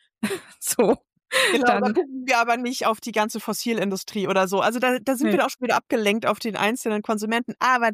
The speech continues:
Speaker 2: trotzdem
Speaker 1: Mhm.
Speaker 2: hat ja jeder Konsumentin, jeder Konsument trotzdem auch, a-, also 'ne, 'ne, 'n Handlungsspielraum,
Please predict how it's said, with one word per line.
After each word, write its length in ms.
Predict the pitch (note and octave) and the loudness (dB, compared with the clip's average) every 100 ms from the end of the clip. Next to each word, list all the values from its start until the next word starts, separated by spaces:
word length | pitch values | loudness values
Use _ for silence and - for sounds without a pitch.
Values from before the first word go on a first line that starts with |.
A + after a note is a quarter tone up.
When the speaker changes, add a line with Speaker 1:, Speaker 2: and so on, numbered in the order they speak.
| - | -4
Speaker 2:
trotzdem 960 | - G3 F#3+ - - C#4+ F4+ B3+ B3 G4 - - - - | -2 0 0 -4 -6 -2 2 2 2 -2 -6 -16 -10 -2
Speaker 1:
Mhm. 340 | F#3+ D3+ D#3 | 0 0 0
Speaker 2:
hat 160 | B3+ C4 | -2 -2
ja 100 | D4 A#3+ | -2 0
jeder 440 | G#3 A3 G#3+ A3 - - | 2 2 4 2 0 -2
Konsumentin, 540 | A3+ G#3+ G#3 G#3+ A3+ | -4 0 -2 0 -2
jeder 200 | A3 G#3+ | 0 0
Konsument 500 | - A3 G#3+ G#3+ G3+ | 0 -4 -2 0 -2
trotzdem 640 | - - C#4+ - - A#3 G#3+ | -4 -4 -4 -4 -4 -4 -2
auch, 460 | G3+ G#3 D4+ - _ _ _ _ _ _ _ _ | 0 0 -2 -8 _ _ _ _ _ _ _ _
a-, 100 | - - | -6 -2
also 500 | A#3 A#3 A3 A3 A3 - | 0 0 2 4 2 0
'ne, 460 | A3+ A3 G#3+ G#3 - - | 0 4 4 4 0 -4
'ne, 420 | G#3+ G#3+ G#3 G#3 F#3 | -2 0 4 4 2
'n 180 | G#3+ A3+ | 0 0
Handlungsspielraum, 1080 | G#4 B3+ G#3 - G#3+ F#3+ F3+ E3+ E3+ - | 2 0 0 -4 -2 0 0 -2 -4 -10